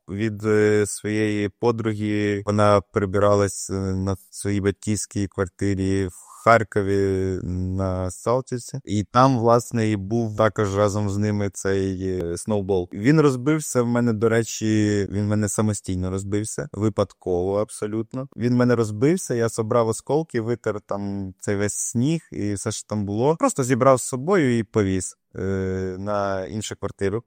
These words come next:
А потім, коли я повернувся вже в Київ, я дістав його. Я б, е, проводить таку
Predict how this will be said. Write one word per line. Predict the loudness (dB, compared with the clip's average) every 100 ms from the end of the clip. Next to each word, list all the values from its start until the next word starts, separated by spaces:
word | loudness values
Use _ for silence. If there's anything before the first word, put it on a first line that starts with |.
| _
А | 2 2
потім, | 4 0 2 -2 -2
коли | -2 2 2
я |
повернувся | 2 0 0 0 -4 -4 -4
вже | -2 -2
в | -4
Київ, | -6 -4 -2 -2 -4 _
я | -4 2 2 2 0 -2 -6 -12
дістав | -8 -6 -6 -4 -2 0 2
його. | 0 -2 -6 -2
Я | -2
б, | 0 2
е, | 2 4 2 -2
проводить | -4 0 2 0 -4
таку | -8 -2 0 2 0